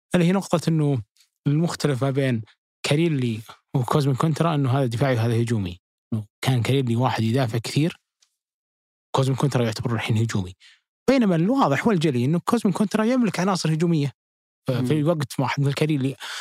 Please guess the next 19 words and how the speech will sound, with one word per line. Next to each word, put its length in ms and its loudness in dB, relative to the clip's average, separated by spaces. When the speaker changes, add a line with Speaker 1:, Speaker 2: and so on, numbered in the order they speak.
Speaker 1:
أنا 80 2
ما 80 2
أقول 140 2
هذا 180 2
أفضل 220 -2
وهذا 220 0
أفضل، 280 -6
ما، 220 -2
ما، 340 0
ما، 280 4
ما 160 2
دخلت 260 0
في 100 2
هذه 80 2
الجدلية 360 2
ولا، 240 2
ولا 180 2
راح 160 -2
أناقشها، 460 -2